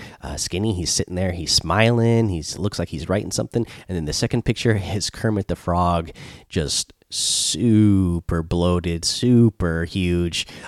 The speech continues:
uh, sitting on a, uh, on some lily pads. But yeah, he has, uh, blown up,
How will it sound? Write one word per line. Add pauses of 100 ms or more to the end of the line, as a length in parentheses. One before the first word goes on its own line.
uh,
sitting
on
a, (320)
uh, (580)
on
some
lily
pads.
But
yeah,
he
has, (260)
uh,
blown
up,